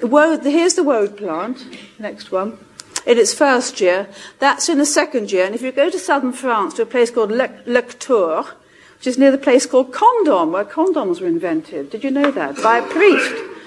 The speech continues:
Um, which is, I mean, I say that because it's a more famous place to remember, and it's very near. <laughs>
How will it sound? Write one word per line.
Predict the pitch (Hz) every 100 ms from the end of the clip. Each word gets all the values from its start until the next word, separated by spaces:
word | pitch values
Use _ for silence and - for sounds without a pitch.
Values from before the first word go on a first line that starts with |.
| - - - -
Um, | 254 254 254 247 208 - -
which | - 247
is, | 233 -
I | 262
mean, | 247 240
I | 233
say | 311 285
that | 214 -
because | 214 226
it's | 240
a |
more | 233
famous | 233 254 226 208
place | 240 208 -
to | 208
remember, | 196 202 185 165
and | 160
it's | -
very | 190 185
near. | 190 180 160
<laughs> | 165